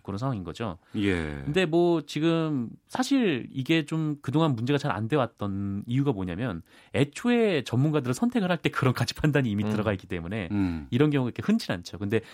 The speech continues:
Speaker 1: 이거 같은 경우에는 뭐 전문가가 아예 하지도 않은 말을 혹은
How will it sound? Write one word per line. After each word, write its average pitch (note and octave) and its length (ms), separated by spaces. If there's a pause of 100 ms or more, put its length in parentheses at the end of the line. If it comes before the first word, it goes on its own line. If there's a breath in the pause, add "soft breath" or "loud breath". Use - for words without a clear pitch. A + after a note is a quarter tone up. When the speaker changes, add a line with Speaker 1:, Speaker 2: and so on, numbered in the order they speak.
(120)
Speaker 1:
이거 D3+ 220
같은 F#3 260
경우에는 D3 800
뭐 G#2 100
전문가가 D3+ 560
아예 A2 160
하지도 - 320
않은 G#2+ 220
말을 F2 360 (120)
혹은 D#3+ 260